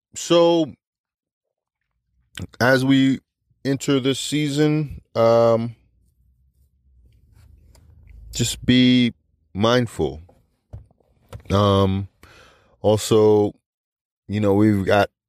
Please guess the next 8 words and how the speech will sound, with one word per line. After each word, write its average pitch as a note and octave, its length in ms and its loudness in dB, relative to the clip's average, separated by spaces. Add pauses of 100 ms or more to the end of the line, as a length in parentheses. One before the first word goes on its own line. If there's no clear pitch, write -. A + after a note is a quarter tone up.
(160)
new G#2+ 260 2
things G#2 340 -2
introduced G2+ 640 -2
into F#2 240 -4
this F2+ 160 -4
whole F#2+ 240 2
thing, F#2+ 640 0
pandemic-wise. F2+ 1200 -2